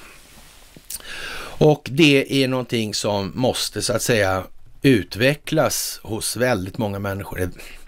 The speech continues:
det är inte så jävla många människor, men det måste göras i alla fall.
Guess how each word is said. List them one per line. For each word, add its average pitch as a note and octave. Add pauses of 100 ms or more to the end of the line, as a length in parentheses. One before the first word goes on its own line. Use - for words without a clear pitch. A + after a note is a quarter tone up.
(640)
det A#2+
är B2
inte A#2+
så D3
jävla G2
många G2
människor, G2
men G#2
det A2+
måste A2+
göras A#2+
i -
alla B2+
fall. -